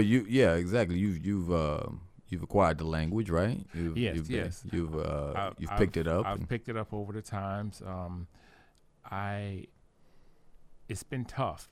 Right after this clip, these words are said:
Speaker 2: but in the last couple of years, my life has changed. I, uh,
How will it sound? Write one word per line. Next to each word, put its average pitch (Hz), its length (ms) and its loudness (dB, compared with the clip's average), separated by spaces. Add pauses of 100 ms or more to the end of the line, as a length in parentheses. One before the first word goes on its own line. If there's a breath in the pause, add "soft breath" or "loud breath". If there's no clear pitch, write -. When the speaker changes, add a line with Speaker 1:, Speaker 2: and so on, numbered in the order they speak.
(120)
Speaker 2:
but 98 200 -4 (1600 soft breath)
in 107 100 -2
the 107 80 -2
last - 800 -8
couple - 240 -8
of 101 60 -4
years, 104 360 -2
my 90 120 -6
life 92 320 -6
has 92 120 -12
changed. 85 640 -8 (1000 soft breath)
I, 92 540 -6
uh, 55 560 -14